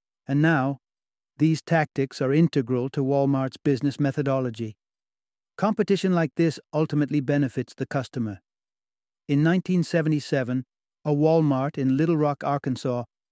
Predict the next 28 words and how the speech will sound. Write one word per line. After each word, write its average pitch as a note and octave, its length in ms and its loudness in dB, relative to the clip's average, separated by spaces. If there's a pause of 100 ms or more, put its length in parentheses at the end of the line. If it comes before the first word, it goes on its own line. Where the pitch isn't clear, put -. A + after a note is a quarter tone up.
(240)
was C3+ 160 -2
threatened E3+ 540 0
by C3 140 0
a B2+ 100 0
newly D#3+ 340 4
opened C#3+ 360 0
Kmart B2+ 580 0
in C3+ 220 0
close D3 320 -2
proximity. A#2+ 760 -4 (840)
This F3+ 180 0
rival D#3+ 400 2
was C#3+ 160 -2
slashing D3 560 -2
prices C#3+ 500 -2
so D3+ 260 0
dramatically C3+ 800 -2 (460)
that B2 140 -6
Walton D3 460 0
was C3+ 120 0
compelled C3 640 -4
to B2+ 120 -6
respond. A#2 680 -6 (420)
He F3 140 2
instructed G3 500 2
his E3 140 2
store E3+ 260 0
manager D3 540 0